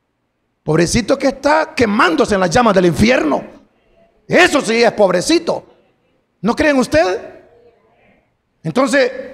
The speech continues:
hay que orar por los ateos, por los incrédulos. Nuestra esperanza está en Dios, porque nunca ha desfallido su misericordia.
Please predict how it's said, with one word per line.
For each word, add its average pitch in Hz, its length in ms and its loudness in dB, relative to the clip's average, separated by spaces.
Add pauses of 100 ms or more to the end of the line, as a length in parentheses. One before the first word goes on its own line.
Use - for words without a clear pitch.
(220)
hay 196 100 -6
que - 100 0
orar 262 300 2
por 240 140 0
los 220 160 0
ateos, 277 520 0 (1120)
por 214 140 2
los 226 100 2
incrédulos. 285 840 2 (540)
Nuestra 190 220 0
esperanza 254 580 2
está 254 240 2
en 247 80 -2
Dios, - 800 0 (540)
porque 165 320 0
nunca 254 760 2 (1200)
ha 170 140 0
desfallido 180 720 0
su 170 160 0
misericordia. 160 1160 2